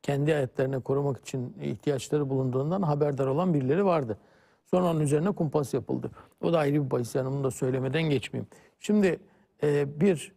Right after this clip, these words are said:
e, önce bir, e, sıkı bir tavır koymak gerekiyor.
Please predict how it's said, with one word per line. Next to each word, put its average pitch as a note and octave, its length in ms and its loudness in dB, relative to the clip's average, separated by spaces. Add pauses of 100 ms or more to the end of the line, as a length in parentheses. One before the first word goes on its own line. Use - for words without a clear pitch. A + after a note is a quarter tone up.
(360)
e, C#3 240 0 (320)
önce E3+ 440 4 (100)
bir, D#3+ 300 -2 (280)
e, - 760 -2 (1700)
sıkı F3+ 340 0
bir D#3+ 100 0
tavır D#3 260 0
koymak C#3+ 360 -2
gerekiyor. B2+ 560 -2